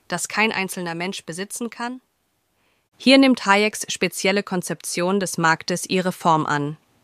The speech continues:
In die Anwendung von Wissen in der Gesellschaft, neunzehnhundertfünfundvierzig,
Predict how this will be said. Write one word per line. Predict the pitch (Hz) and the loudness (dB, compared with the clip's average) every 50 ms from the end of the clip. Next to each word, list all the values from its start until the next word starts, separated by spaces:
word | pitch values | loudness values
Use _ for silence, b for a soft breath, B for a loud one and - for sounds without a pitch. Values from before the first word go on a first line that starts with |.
| _ _ _ _ _ - | _ _ _ _ _ 0
In | 196 202 | 2 2
die | 190 196 - | 2 4 4
Anwendung | - 196 233 254 240 220 214 208 202 196 196 | 4 4 6 4 4 4 2 2 0 0 -2
von | 190 - 190 180 170 | -2 -2 -4 -2 0
Wissen | 165 202 220 - - 220 214 214 | 0 0 0 0 0 0 0 0
in | - 185 175 | 0 -2 -2
der | 165 156 | -2 -2
Gesellschaft, | 160 147 - - 160 165 185 - - 214 214 233 233 - - - - - _ _ _ _ | -4 -4 -2 0 0 0 0 -2 -2 -2 -2 -4 -4 -8 -16 -20 -20 -20 _ _ _ _
neunzehnhundertfünfundvierzig, | 175 180 190 208 226 - - 220 202 196 170 190 190 185 180 170 - - 190 190 180 - 175 165 - - 175 170 160 - - 202 208 214 - - - | 4 6 6 6 4 2 2 0 0 2 2 2 2 2 0 -2 -2 -2 0 0 0 0 -2 -2 -2 0 -2 -2 -2 -2 -4 -2 -4 -4 -6 -12 -18